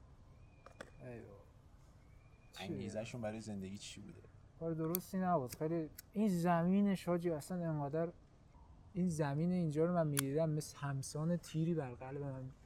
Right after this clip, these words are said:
Speaker 1: می‌شست.
Speaker 2: آقای مته که پاش پیچ خورد.
Speaker 1: آره. اسمشو نبر.
Speaker 2: اسمشو نبر.
Speaker 1: بعد تو این هیرو دا-، گیرو گورو نمی‌دونم چی چی،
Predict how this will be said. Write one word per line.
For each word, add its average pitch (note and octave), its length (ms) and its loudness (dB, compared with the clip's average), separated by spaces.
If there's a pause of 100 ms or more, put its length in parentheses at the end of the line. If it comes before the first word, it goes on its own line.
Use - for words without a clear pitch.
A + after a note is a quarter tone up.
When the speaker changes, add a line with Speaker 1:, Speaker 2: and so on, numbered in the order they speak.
(720)
Speaker 1:
می‌شست. G#2 400 -10
Speaker 2:
آقای A#2 200 -6
مته C3 840 -6
که G#2+ 140 -10 (220)
پاش A2 240 -8
پیچ - 300 -12
خورد. E2 260 -10 (680)
Speaker 1:
آره. C3 360 -6 (1600)
اسمشو C#3+ 320 -4
نبر. B2 360 -6 (140)
Speaker 2:
اسمشو F#2+ 320 -14
نبر. E2 260 -12 (1500)
Speaker 1:
بعد G3+ 280 8
تو G3+ 100 -2
این C4 280 0
هیرو F#3+ 720 2 (160)
دا-، F#3 240 -6 (400)
گیرو D#3 320 0
گورو D#3 380 0 (260)
نمی‌دونم C#3+ 280 -6
چی C#3+ 160 -10
چی، D#3+ 640 -2